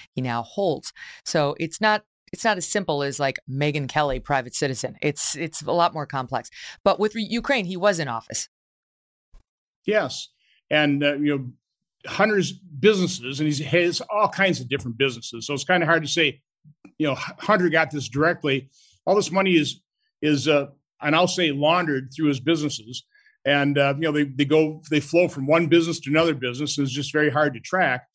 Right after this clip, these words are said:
Speaker 2: Uh, but th-, all this happened while, uh, Joe Biden was vice president and was the point person.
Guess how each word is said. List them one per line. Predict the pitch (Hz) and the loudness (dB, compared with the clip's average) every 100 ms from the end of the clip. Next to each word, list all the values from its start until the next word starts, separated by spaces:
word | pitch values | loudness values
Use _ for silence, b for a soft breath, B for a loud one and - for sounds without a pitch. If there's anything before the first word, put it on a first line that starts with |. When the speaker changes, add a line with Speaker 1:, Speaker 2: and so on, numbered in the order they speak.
| _ _ _ _ | _ _ _ _
Speaker 2:
Uh, | 151 | -2
but | 143 131 | 0 -2
th-, | 113 | -2
all | 165 180 | 2 4
this | 190 | 4
happened | 170 165 165 160 | 4 2 0 2
while, | 147 147 139 - | 2 2 -2 -6
uh, | 143 | -6
Joe | 131 131 147 | -2 0 2
Biden | 143 147 156 143 | 2 2 2 0
was | 147 | -2
vice | - 127 143 | -2 -4 -4
president | - 139 131 143 151 | -2 -2 -2 -2 -2
and | 135 135 | -2 -6
was | 135 | -8
the | - | -6
point | 151 160 135 | -2 -2 -2
person. | 131 120 - 143 | -8 -6 -4 -4